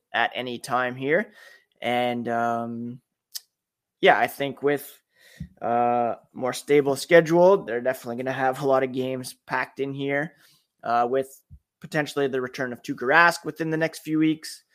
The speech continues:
I think, uh, you'll see them solidify a playoff spot.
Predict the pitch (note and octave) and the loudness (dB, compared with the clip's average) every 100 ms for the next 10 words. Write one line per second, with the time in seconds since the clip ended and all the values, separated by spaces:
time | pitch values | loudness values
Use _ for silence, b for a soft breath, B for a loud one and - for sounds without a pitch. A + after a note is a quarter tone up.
0 | b b b b _ - C3+ - D3 C#3 | b b b b _ -6 -6 -2 -4 -4
1 | - C3+ B2+ B2 A#2 B2+ C#3 - E3 C#3+ | -6 -2 2 2 2 -2 -4 -2 0 2
2 | C#3 C#3 C3+ D#3 _ _ _ _ _ _ | 2 2 0 -8 _ _ _ _ _ _
3 | _ _ _ _ - E3 F3+ F3+ E3+ F3 | _ _ _ _ -4 2 6 4 8 8
4 | E3+ - E3+ D#3+ - - C#3+ D3+ | 8 2 -2 -2 -4 -6 -2 -2